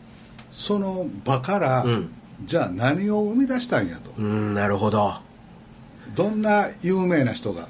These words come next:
Speaker 2: なるほど。
Speaker 1: どんなムーブメントが、
Speaker 2: なるほど。
Speaker 1: 新しい空気を出すか、
Speaker 2: はい。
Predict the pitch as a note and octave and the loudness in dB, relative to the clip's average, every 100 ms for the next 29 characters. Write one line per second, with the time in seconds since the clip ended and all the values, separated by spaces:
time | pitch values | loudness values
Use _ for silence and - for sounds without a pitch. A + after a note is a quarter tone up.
0 | - C3 A#2+ F#3 A3+ G#3+ G3 G3+ F#3+ C3+ | -6 -2 2 2 4 2 4 4 4 4
1 | G#2 F2+ F2 - A2+ A#2 G#2+ A2 G#2+ G2+ | 0 -6 -10 -8 0 0 0 -2 -2 -4
2 | - - - - - - - - - - | -8 -18 -20 -20 -20 -20 -20 -20 -10 -4
3 | D3 C#3 B2+ - G#2 E3 B2 - G#2 A2 | 0 2 2 -2 -4 -2 0 -2 -4 -6
4 | G#2+ - A#3+ C#4 A#2+ G#2 | -8 -2 -2 0 -2 -2